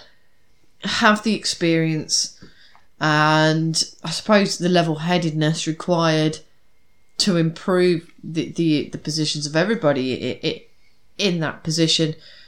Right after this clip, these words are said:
So Trippier for, for the defence, I know he didn't manage to play for as long as we hoped because of his injury.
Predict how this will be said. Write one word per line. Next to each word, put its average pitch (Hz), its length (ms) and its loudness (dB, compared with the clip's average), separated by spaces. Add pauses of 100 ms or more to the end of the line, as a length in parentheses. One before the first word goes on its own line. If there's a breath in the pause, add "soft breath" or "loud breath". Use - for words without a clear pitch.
(120 loud breath)
So 165 420 2
Trippier 175 640 2
for, 165 140 -8
for - 220 -6
the 147 100 0
defence, 180 480 -2
I 147 60 -2
know 151 180 0
he 147 60 2
didn't 139 160 -4
manage 143 300 -4
to 165 80 -6
play 143 280 -4
for 143 180 -8
as 143 80 -6
long 147 200 -6
as 143 100 -12
we 143 80 -10
hoped 175 320 2
because 160 240 -8
of 143 60 -8
his 151 120 -4
injury. 165 500 -2